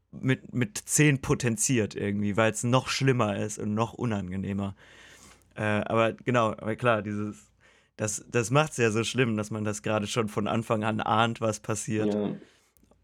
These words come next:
Speaker 1: Und aber irgendwie sch-, wird's doch immer schlimmer, als man eigentlich <laughs> erwartet. Und dieses drauf hinführen macht's halt auch nur noch schlimmer, die eigene Reaktion, weil's eben so mehr vermeintlich absehbar ist.
Speaker 2: Ich glaub, was, was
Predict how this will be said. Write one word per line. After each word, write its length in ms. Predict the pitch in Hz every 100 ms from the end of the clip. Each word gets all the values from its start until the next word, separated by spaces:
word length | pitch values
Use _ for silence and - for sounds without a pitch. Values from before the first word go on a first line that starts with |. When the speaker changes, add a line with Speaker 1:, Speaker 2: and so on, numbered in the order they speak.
| _
Speaker 1:
Und 240 | - 113 -
aber 260 | 120 123
irgendwie 480 | - 131 131 127 131
sch-, 200 | 120 - -
wird's 360 | 135 135 -
doch 220 | - 139 -
immer 320 | 156 139 131
schlimmer, 420 | - 139 139 123
als 220 | 120 127
man 140 | 131 117
eigentlich 440 | 131 127 110 -
<laughs> 40 |
erwartet. 800 | 123 113 113 - - - - - - - - - - - - - - - -
Und 140 | - 107
dieses 260 | 120 113 -
drauf 260 | 110 107
hinführen 440 | 117 123 - 120 110
macht's 280 | 117 117 117
halt 180 | 104 -
auch 120 | 101
nur 180 | 107 101
noch 160 | 98
schlimmer, 400 | 98 110 104 101
die 160 | 98 95
eigene 400 | 92 95 98 98
Reaktion, 600 | 104 101 101 - 104 98
weil's 240 | 104 110 101
eben 180 | 98
so 220 | 95 101 95 - - _ _ _ - -
mehr 200 | 110 110
vermeintlich 580 | - 120 127 143 113 117
absehbar 500 | 117 - 107 101 -
ist. 200 | 101 - - - - -
Speaker 2:
Ich 140 | 131 123
glaub, 180 | 135 -
was, 220 | 123 -
was 220 | 117 -